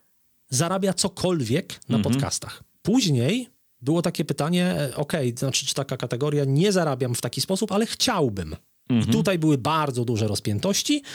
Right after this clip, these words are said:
Speaker 1: No i trzecia opcja, „Nie zarabiam w taki sposób i nie planuję”.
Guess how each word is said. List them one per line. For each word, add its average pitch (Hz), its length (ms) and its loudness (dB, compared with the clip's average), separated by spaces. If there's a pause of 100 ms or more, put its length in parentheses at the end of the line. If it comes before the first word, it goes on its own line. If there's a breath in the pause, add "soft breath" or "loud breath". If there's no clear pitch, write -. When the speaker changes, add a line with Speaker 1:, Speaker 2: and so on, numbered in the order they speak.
(140 loud breath)
Speaker 1:
No 254 120 0
i 262 60 2
trzecia 208 360 0
opcja, 180 500 0
„Nie 160 220 4
zarabiam 175 300 2
w - 40 -8
taki - 180 -6
sposób 147 320 -4
i 143 40 0
nie 135 100 2
planuję”. 107 340 0